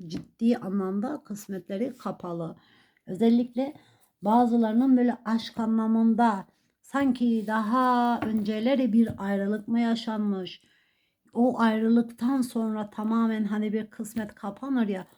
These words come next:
onun gibi bir şeyler olmuş. Ama bu sefer böyle birdenbire mucizeyle karşılaşabilirsiniz. Gerek işsel hayatınızda bir adım attığınızı,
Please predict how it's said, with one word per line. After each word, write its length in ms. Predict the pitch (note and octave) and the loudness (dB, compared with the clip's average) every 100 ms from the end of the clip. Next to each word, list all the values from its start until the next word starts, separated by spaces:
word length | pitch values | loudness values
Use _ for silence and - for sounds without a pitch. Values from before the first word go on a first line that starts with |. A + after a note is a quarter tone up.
| - - - | -20 -12 0
onun 320 | C4 D4+ B3 | 6 6 6
gibi 260 | A3+ C4+ | 2 0
bir 80 | A3+ | -2
şeyler 440 | A3+ A#3 A3+ A3 F#3+ | -2 0 0 0 -2
olmuş. 480 | F3+ F3 E3+ - _ _ _ - - - | -4 -6 -8 -12 _ _ _ -20 -20 0
Ama 400 | B3+ B3+ A3 F#3 | 2 4 2 0
bu 160 | B3 D4 | 0 2
sefer 720 | C4+ A3+ - B3 D4 - _ _ _ _ _ _ _ | 0 -4 -2 -4 -4 -8 _ _ _ _ _ _ _
böyle 640 | G3+ B3 B3 C4 C4+ C4 G3 G3 | 4 6 8 6 4 0 -2 6
birdenbire 840 | C#4 B3+ A#3 G#3 G3 F3+ E3+ E3+ - _ _ _ | 6 6 4 2 -2 -6 -8 -10 -16 _ _ _
mucizeyle 1120 | G3+ A#3+ C4 C4 B3 A#3+ B3 C4 C#4 B3+ B3 B3+ | 6 8 8 6 4 0 0 0 0 0 -2 -4
karşılaşabilirsiniz. 1700 | A#3+ A3 G#3 A#3 A3 A3+ - B3 G#3 G3 F#3+ F#3 - F#3 F3 E3+ F3 | -8 -8 -8 -6 -4 -4 -4 -4 -2 -2 -4 -8 -8 -6 -6 -6 2
Gerek 440 | G#3+ A#3 C#4 - | 4 4 2 -4
işsel 440 | - A3+ - A#3+ C4 | -6 -6 -4 -2 0
hayatınızda 920 | B3+ B3+ C4 B3+ B3+ B3 A#3+ A3 A#3+ | 0 0 -2 -2 -2 0 0 0 -2
bir 180 | A#3+ A3+ | 0 0
adım 220 | A#3 A#3+ | 2 2
attığınızı, 800 | A#3+ - A#3 A#3 A#3+ G3 A#3+ A#3+ | 2 -4 -2 2 2 2 -2 -2